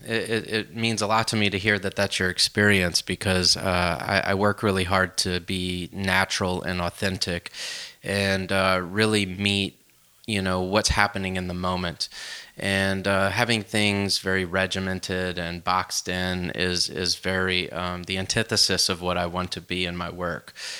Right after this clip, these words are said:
because I, I see it a little bit differently. And, and that's why I also say, like, coaching is the best, uh, name that I have for what I do, because I, I don't work in a clinical realm. I'm not a licensed psychologist. I chose to go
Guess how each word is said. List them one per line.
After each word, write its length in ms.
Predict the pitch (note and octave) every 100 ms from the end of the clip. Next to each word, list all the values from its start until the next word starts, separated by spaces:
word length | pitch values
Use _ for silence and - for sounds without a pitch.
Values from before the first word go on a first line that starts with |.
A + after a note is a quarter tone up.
| - -
because 500 | F#2+ - G#2+ G2+ F#2
I, 280 | G2 -
I 40 | G#2
see 280 | - B2 A#2+
it 80 |
a 40 | G2+
little 200 | G2 F#2+
bit 280 | F2+ F#2 -
differently. 720 | G2 - F2+ E2+ F#2 F#2 F#2
And, 280 | F#2 F#2+ D2
and 160 | G#2
that's 160 | A2+ -
why 120 | C3
I 40 | G#2
also 300 | G#2 A2+ G#2+
say, 260 | - F#2+
like, 220 | F#2 F#2
coaching 520 | - D3+ D3 C#3+ A2+ C#2
is 340 | F#2+ F#2+ - - - - - -
the 80 |
best, 520 | G2 G#2+ G#2 G#2 - A2
uh, 360 | G2+ F#2+ F#2
name 360 | F#2 G2+ G2+ G2+
that 100 | F#2
I 80 | F2+
have 320 | F#2+ G2 F#2+
for 100 | G2+
what 200 | F#2 F2+
I 80 | F2+
do, 260 | G2+ F#2+
because 420 | F2+ F#2 F#2+ F2+
I, 340 | F2 D2+ F2+ F2 - -
I 120 | G2 F#2
don't 400 | - F#2+ F#2+ F2+
work 360 | G2 F#2+ -
in 80 | F#2
a 40 |
clinical 540 | F2+ - G2 F#2+ F#2+ F2
realm. 480 | F#2 F#2 F#2+ F#2 F#2
I'm 220 | - F2+
not 160 | F#2
a 40 | F2+
licensed 540 | F2+ F#2+ - G2 F#2
psychologist. 760 | F#2 F2 - G2 G2+ F#2 F2+ -
I 60 |
chose 380 | F2+ - F#2+ F#2
to 100 | -
go 400 | F2 F#2+ F#2+ F2+